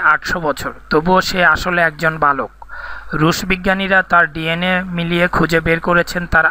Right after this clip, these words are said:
আত্মীয়দেরও। আসলে যার বয়স আটশো বছর, তাকে বালক বলা নিয়ে তৈরি হয়েছে বিভ্রান্তি। তাহলে জানা যাক আসল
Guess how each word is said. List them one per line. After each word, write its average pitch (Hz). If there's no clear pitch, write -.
আত্মীয়দেরও। 156
আসলে 185
যার 165
বয়স 180
আটশো -
বছর, 185
তাকে 160
বালক 160
বলা 165
নিয়ে 165
তৈরি 160
হয়েছে 160
বিভ্রান্তি। 151
তাহলে 165
জানা 170
যাক 175
আসল 165